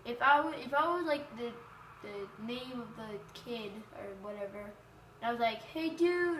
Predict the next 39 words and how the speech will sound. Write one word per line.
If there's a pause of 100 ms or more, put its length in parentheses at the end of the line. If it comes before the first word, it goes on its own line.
or,
like,
trying
to
find
them
in
the
middle
of,
like,
a,
you
know,
a
park, (880)
I
just
scream
their
name
out,
like,
"Foamer! (140)
Foamer!" (1000)
Be
like,
Are
you
okay? (1000)
Are,
are
you,
um... (1300)
Uh... (340)
Have, (160)
do
you
need,